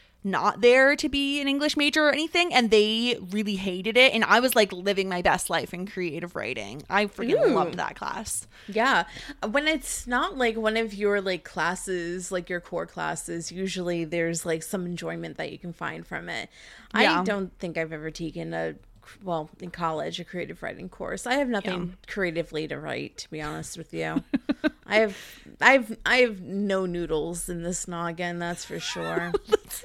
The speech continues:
Speaker 1: First of all, that's not true. It's just you don't enjoy that particular subject, which is perfectly
Speaker 2: Yeah,
Speaker 1: fine.
Speaker 2: no,
Speaker 1: Not
Speaker 2: I don't
Speaker 1: everybody
Speaker 2: really
Speaker 1: has
Speaker 2: like
Speaker 1: to.
Speaker 2: writing. Um,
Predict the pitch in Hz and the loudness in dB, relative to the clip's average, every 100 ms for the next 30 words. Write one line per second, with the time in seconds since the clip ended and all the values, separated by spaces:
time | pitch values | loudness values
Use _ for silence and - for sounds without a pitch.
0 | 554 - 359 339 277 - 254 285 240 233 | -10 0 2 4 2 6 6 8 6 4
1 | - 240 285 349 - - - 254 269 294 | 2 2 4 2 0 -4 -2 0 0 -2
2 | - 285 247 254 254 262 294 381 - 370 | -2 6 8 8 8 6 6 6 4 2
3 | 349 415 427 605 226 185 208 320 392 427 | 2 2 4 4 2 -2 -2 -4 -2 -2
4 | 427 440 440 415 - 240 214 285 349 302 | 0 2 4 4 4 4 6 6 6 2
5 | 277 247 220 185 202 170 165 165 170 170 | 4 4 4 2 -2 -12 -4 0 2 0
6 | 165 170 165 185 185 196 - 180 175 175 | -2 -4 -4 -6 -8 -10 -8 -6 -4 -4
7 | 175 175 | -4 -6